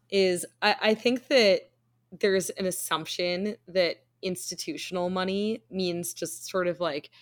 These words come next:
the friendly long only guys who are just gonna come in and buy up a bunch of coins and sit on them and it's gonna be great and we're all gonna ride the wave higher. But,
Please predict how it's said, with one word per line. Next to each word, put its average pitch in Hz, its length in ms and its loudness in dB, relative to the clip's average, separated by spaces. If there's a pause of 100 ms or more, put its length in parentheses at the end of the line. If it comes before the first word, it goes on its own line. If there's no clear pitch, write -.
(380)
the 214 100 2
friendly 196 640 2
long 165 420 0
only 247 380 4
guys 226 580 6
who 202 100 -4
are 180 120 2
just 170 240 -4
gonna 175 180 -2
come 170 380 -2
in 175 240 2
and 170 240 -2
buy 156 240 2
up 156 200 -4
a - 40 -20
bunch - 320 -8
of - 160 -20
coins 220 800 4
and - 80 -12
sit 226 300 6
on 202 240 6
them 190 320 6
and 160 100 -4
it's 151 140 -8
gonna 156 160 -10
be 151 120 -8
great 196 460 4
and 170 100 -10
we're 165 140 2
all 156 160 0
gonna - 180 -12
ride 156 320 -4
the 160 60 -12
wave 156 280 -6
higher. 185 640 4 (540)
But, 220 300 8